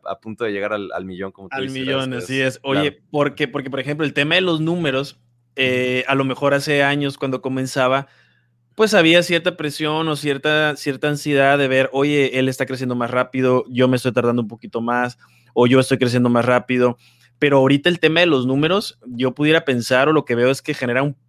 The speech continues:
Speaker 2: un tanto ansiedad, güey. O sea, por
Speaker 1: Claro.
Speaker 2: ejemplo, para, para toda la gente nueva, lo, lo, los chavillos principalmente, que quieren ser streamer, quieren ser youtubers, este, quieren ser pro players,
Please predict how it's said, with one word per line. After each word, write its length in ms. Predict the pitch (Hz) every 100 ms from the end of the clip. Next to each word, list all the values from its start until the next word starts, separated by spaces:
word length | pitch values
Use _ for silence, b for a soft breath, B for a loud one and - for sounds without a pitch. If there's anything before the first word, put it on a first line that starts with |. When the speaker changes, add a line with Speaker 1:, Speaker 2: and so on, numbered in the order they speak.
| -
Speaker 2:
un 100 | 139
tanto 320 | 147 143 156
ansiedad, 500 | 156 - 117 104 123
güey. 180 | 113 92 _ _ _
O 60 | -
sea, 100 | 135
por 140 | 117
Speaker 1:
Claro. 60 | 127
Speaker 2:
ejemplo, 480 | 127 123 117 160 165
para, 280 | 147 139 123
para 180 | 127 120
toda 220 | 131 147
la 120 | 151
gente 340 | 143 131 151
nueva, 380 | 147 147 143 143
lo, 180 | 139 123
lo, 160 | 120 117
los 220 | 127 117
chavillos 480 | - 120 135 147 143
principalmente, 840 | 139 127 120 123 127 131 123 127 - b b b b b _
que 100 | 135
quieren 220 | - 139
ser 200 | 131 135
streamer, 480 | 123 143 143 139 127
quieren 240 | - 135 135
ser 160 | 135
youtubers, 720 | 123 123 - 135 135 127 123 b b b b
este, 380 | 123 120 127 120
quieren 240 | 135 135
ser 200 | 135 120
pro 180 | 123 117
players, 480 | 131 135 139 131